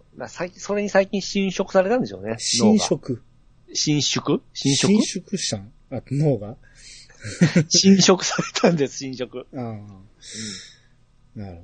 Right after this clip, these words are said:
Speaker 2: ほどね。えー、六四はエミューが難しいと。
Speaker 1: うん。そんなことはないんじゃないですかね。
Speaker 2: ですよね。だって、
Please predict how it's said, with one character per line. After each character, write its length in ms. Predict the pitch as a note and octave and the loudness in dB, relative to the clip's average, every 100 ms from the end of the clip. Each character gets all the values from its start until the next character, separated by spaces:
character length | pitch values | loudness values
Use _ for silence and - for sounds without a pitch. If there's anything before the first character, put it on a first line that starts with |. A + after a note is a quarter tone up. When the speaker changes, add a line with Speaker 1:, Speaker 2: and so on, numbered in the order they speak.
| G2+ | -16
Speaker 2:
ほ 80 | G2+ | -10
ど 60 | |
ね。 220 | D3 F#3 - _ _ _ _ _ _ _ - | -8 -8 -12 _ _ _ _ _ _ _ 2
え 360 | D3 C#3 C3+ C3 | 6 6 6 6
ー、 20 | |
六 220 | C3+ E3+ | 4 4
四 120 | E3 | 2
は 120 | D#3+ D#3+ | 4 4
エ 80 | |
ミ 100 | F3 | 4
ュ 20 | A#2 | 2
ー 40 | |
が 100 | G#2+ | 0
難 400 | A#2 B2+ B2 A2 | -2 -2 -4 -8
し 140 | - | -10
い 60 | G2+ | -8
と。 200 | F#2+ F2+ _ _ _ _ _ - | -8 -10 _ _ _ _ _ -20
Speaker 1:
う 60 | |
ん。 140 | F2 D2+ D2 _ _ _ _ _ _ _ _ | -20 -20 _ _ _ _ _ _ _ _ _
そ 180 | D#4 G#3 | -12 -6
ん 60 | B3+ | -6
な 80 | D#4+ | -6
こ 80 | |
と 80 | F4+ | -4
は 60 | D4 | -2
な 80 | C#4 | 0
い 20 | |
ん 20 | |
じ 60 | F#2 | -2
ゃ 20 | |
な 60 | |
い 20 | F2 | -8
で 20 | |
す 40 | |
か 80 | - | -6
ね。 160 | C3 - _ - - _ _ _ _ _ - | -6 -6 _ -20 -20 _ _ _ _ _ -18
Speaker 2:
で 580 | F3+ D3+ C#3+ C#3 E3 G3 | -14 -14 -14 -2 2 2
す 240 | - - | 0 -2
よ 140 | E3 G2+ | -2 0
ね。 240 | B2 A#2 | -4 -2
だ 140 | B2 C3+ | 2 0
っ 40 | |
て、 400 | - A2 G2 A#2 | 0 -6 -6 -10